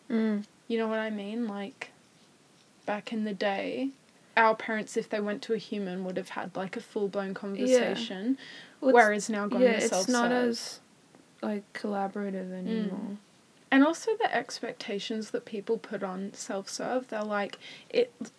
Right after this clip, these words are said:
Speaker 2: like, I see it a lot with older people, like, they get so mad if it messes up, and it's
Speaker 1: Mm.
Speaker 2: like, <laughs> what do you expect? Like, nothing's perfect.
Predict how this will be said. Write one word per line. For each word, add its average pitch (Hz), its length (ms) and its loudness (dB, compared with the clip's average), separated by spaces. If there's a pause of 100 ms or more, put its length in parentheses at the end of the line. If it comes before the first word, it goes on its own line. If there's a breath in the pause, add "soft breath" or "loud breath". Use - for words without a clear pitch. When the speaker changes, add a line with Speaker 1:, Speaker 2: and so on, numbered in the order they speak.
Speaker 2:
like, 240 280 2
I 226 80 4
see 233 240 2
it 226 60 4
a 247 60 6
lot 254 240 6
with 262 180 6
older 214 300 -2
people, 226 520 0
like, 220 200 2
they 240 140 8
get 233 180 2
so 226 420 0
mad 208 320 0
if 226 180 0
it - 100 0
messes 214 440 -4
up, 214 200 0
and 226 200 4
it's 208 160 2
Speaker 1:
Mm. 202 40 -4
Speaker 2:
like, 214 420 -4 (1080 soft breath)
<laughs> - 440 -6
what 294 220 4
do 285 60 6
you 320 180 4
expect? - 720 -4
Like, 220 280 -6
nothing's 240 460 -6
perfect. - 840 -10